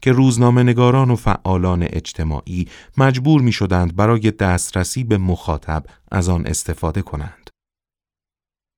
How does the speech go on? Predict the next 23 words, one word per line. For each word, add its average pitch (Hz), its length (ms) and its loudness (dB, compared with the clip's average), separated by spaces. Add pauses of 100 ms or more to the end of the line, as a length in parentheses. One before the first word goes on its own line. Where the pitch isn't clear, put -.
(180)
در 160 120 6
سال 160 280 4
دو 123 160 4
هزار 90 340 2
و 71 60 -4
شش - 400 -6
به 107 120 0
گردهمایی 123 840 2
نقشهٔ 110 580 0
راه 98 360 0
متاورس 87 720 -2
دعوت 76 340 -4
شدم 76 360 -6 (340)
تا 143 140 4
برخی 131 380 2
از 104 140 2
این 110 120 4
فضاهای 90 760 -2
جدی 95 600 -2
سکند 85 540 -6
لایف 92 420 -4
را 80 100 -4
ببینم. - 540 -6